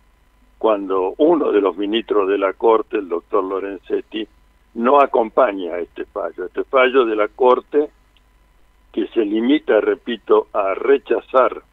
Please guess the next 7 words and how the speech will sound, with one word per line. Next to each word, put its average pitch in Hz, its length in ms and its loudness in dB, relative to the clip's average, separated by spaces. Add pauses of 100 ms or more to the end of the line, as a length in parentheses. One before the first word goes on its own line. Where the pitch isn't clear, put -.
(600)
el, 95 400 -6
eh, 90 260 -12 (160)
el 98 160 -10
recurso 104 460 -6
extraordinario 101 680 -4
propuesto - 640 -6
por 85 400 -10